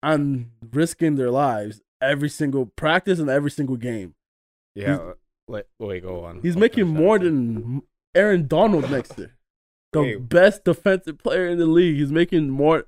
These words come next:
Speaker 1: Aaron Donald is set to make less than seventeen million dollars
Speaker 2: That's
Speaker 1: next
Speaker 2: crazy.
Speaker 1: year.
Speaker 2: I didn't even know that.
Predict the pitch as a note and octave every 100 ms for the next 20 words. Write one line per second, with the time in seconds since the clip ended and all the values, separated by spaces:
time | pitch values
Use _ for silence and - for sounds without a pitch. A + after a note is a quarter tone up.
0 | - F3+ G3 F#3 F#3 D#3 C#3 - E3 -
1 | D3 D3 D3 - _ _ _ _ _ A2
2 | C3 E3 - C3 - D#3 D#3 D3+ - D#3+
3 | D3+ D3+ C#3+ C3 C#3 C3+ B2+ C3 C#3+ G2
4 | F#2 C3+ B2 F#2+ - A2+ G2+ G2 F#2+ F#2
5 | F#2 F2+ E2+ E2